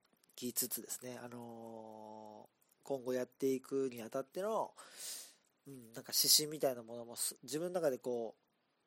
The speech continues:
う、徐々に確立してきているかなというところで、いよいよもう自分の店を持ったり、えー、自分がずっとやりたいと思ったことを、まあ、いかに行動に移せるか、形にできるかっていう、まあ、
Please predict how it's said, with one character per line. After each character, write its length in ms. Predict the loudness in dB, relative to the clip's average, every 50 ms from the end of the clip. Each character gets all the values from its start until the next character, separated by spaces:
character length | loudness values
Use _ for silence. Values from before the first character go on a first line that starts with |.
| _ _
う、 20 | 8
徐 100 | 10 10
々 140 | 10 8
に 240 | 6 2 -4 -12 -14 -14 _
確 240 | -14 -6 -2 2 4
立 840 | 4 4 2 2 0 0 0 0 0 2 2 2 2 2 4 4
し 180 | 4 4 4 4
て 200 | 6 6 6 6
き 220 | 6 2 -6 -12
て 200 | -12 _ 2 4
い 80 | 4 4
る 120 | 2 -2 -8
か 220 | -10 -10 -10 -8
な 280 | -6 -4 -2 0 0 -2
と 120 | -2 -6
い 100 | -6 -6
う 40 | -6
と 100 | -8 -8
こ 140 | -8 -6 -4
ろ 80 | -4
で、 260 | -4 -4 -6 -8 -8 -10 _ 4
い 80 | 10 12
よ 120 | 12 12
い 40 | 12
よ 100 | 12 10
も 300 | 8 2 -6 -8 -10 -14 _ _ _ _ _ _ -16 -6
う 20 | -4
自 100 | -4 -2
分 160 | -2 -4 -8
の 120 | -10 -8
店 280 | -6 -4 0 2 2 2
を 60 | 2
持 140 | 0 -4 -8
っ 40 | -8 -10 _ -6
た 120 | -4 -4
り、 180 | -4 -6 -10 -12 -14 -14 -12 -12 -12 -12 -14 -12 -6
え 800 | -4 -2 -2 0 0 0 -2 -2 -2 -4 -4 -4 -4 -6 -6 -8 -10
ー、 40 | -12 _ _ _ _ _ _ _ _ _ _ _
自 180 | -6 -4 -4 -4
分 40 | -4
が 120 | -6 -6
ず 140 | -4 -4 -6
っ 40 | -4
と 100 | -2 0
や 100 | 2 2
り 100 | 4 8
た 100 | 8 8
い 60 | 8
と 80 | 8
思 120 | 2 -4 -6
っ 40 | -6
た 200 | -4 -4 -4 -4
こ 140 | -4 -4
と 120 | 0 4 6
を、 440 | 10 12 12 12 12 12 10 6 0 _ _ _ -2
ま 60 | 0
あ、 20 |
い 60 | 4
か 100 | 6 6
に 120 | 6 6 6
行 220 | 6 8 10 10
動 140 | 10 8 4
に 80 | 0 0
移 40 | 0
せ 200 | 2 6 8 6
る 100 | 6 6
か、 200 | 2 -6 -6 -8 -12 _ _ _ -4 -2
形 340 | 4 4 6 6 6 2 0
に 80 | 0
で 120 | 0 0 2
き 120 | 2 2
る 80 | 0 0
か 140 | 0 -4
っ 40 | -6
て 200 | -8 _ -8 -6
い 180 | -6 -4 -4 0
う、 220 | 4 6 6 6
ま 40 |
あ、 20 | 6